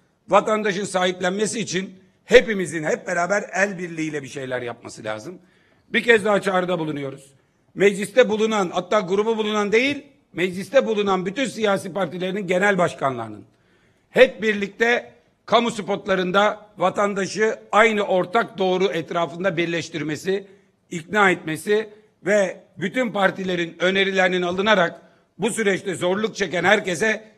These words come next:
katkı sağlanması son derece önemlidir. Biz bu yapıcı katkıları sürdürmeye ama bu zehirli dile de teslim olmamaya devam edeceğiz.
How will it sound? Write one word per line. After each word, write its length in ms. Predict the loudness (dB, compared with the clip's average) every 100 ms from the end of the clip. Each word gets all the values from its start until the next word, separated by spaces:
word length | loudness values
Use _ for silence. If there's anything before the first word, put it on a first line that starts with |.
| _ _
katkı 360 | 0 0 0 0
sağlanması 640 | 2 4 2 0 -2 -4
son 260 | -2 -2 0
derece 260 | -2 0
önemlidir. 640 | 0 0 0 0 -2 -2 -6 -20 _ _ _ -4
Biz 240 | -2 -2
bu 80 | 0
yapıcı 380 | 0 0 -4 -2
katkıları 560 | -4 -6 -10 -6 -6
sürdürmeye 880 | -4 -6 -2 -2 0 0 0 0 -6 _ _ _
ama 520 | 2 4 4 2 -4 -10
bu 160 | -6
zehirli 520 | -4 -2 -2 -2 -6 -6
dile 220 | -6 -2
de 280 | -2 -4 -12 _ _ _
teslim 380 | -2 -2 -4 -2
olmamaya 540 | 2 2 2 0 0
devam 300 | 0 0 -4
edeceğiz. 400 | -6 -18 -20 -20